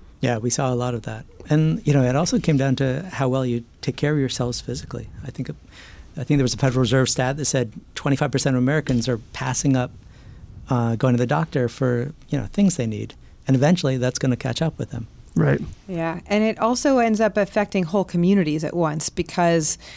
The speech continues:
Speaker 3: what happens then is, you know, your car breaks down and you ask your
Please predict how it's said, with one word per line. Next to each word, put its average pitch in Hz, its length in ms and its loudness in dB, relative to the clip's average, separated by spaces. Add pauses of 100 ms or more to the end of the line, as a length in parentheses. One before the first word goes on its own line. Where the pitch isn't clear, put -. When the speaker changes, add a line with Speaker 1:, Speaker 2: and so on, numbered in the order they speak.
(120)
Speaker 3:
what 180 140 2
happens 214 340 2
then 160 220 0
is, 165 260 -2
you 175 160 0
know, 160 80 0
your 170 140 0
car 175 200 2
breaks 165 240 2
down 160 220 0
and 160 100 0
you 160 100 0
ask 160 360 -2
your 156 480 2